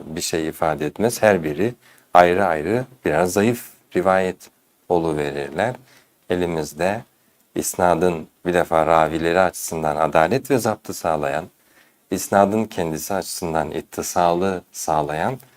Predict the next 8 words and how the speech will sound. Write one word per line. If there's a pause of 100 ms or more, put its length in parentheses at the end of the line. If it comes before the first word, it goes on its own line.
(380)
ve
şaz
ve
illetten
de
ari
olmak
kaydıyla